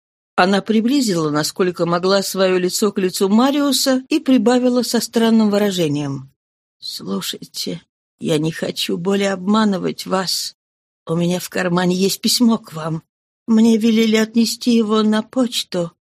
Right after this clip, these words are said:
а я оставила его у себя. Я не хотела, чтобы оно дошло до вас. Но вы, быть может, рассердились бы на меня за это в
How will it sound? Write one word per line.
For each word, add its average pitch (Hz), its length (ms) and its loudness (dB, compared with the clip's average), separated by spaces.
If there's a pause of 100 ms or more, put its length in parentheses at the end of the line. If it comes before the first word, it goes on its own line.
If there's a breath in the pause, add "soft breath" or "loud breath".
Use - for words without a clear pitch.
(140)
а 196 140 -6
я 196 200 -2
оставила 190 520 -2
его 185 280 -2
у 185 80 -4
себя. 180 560 -6 (600)
Я 208 220 2
не 208 160 2
хотела, 190 840 -4
чтобы 180 420 -4
оно 180 220 0
дошло 196 440 0
до 190 160 -2
вас. - 460 -8 (380)
Но 233 200 4
вы, 262 160 0
быть 226 220 0
может, 226 560 2
рассердились 233 880 0
бы 190 140 -2
на 196 100 0
меня 208 340 2
за 202 120 0
это 208 320 0
в - 100 -14